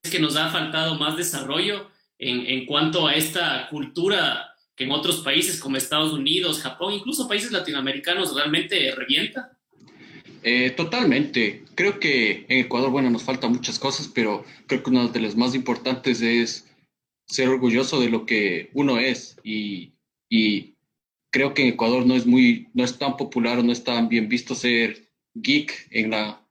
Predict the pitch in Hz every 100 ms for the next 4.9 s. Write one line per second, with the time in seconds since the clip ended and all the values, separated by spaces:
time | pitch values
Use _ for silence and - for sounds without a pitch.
0 | _ - 113 110 - 113 117 113 - 113
1 | 123 156 131 131 123 123 - 113 110 110
2 | 101 98 - - 127 135 120 - 131 135
3 | 139 147 139 131 127 120 - 123 120 123
4 | 110 127 151 160 - 113 104 - _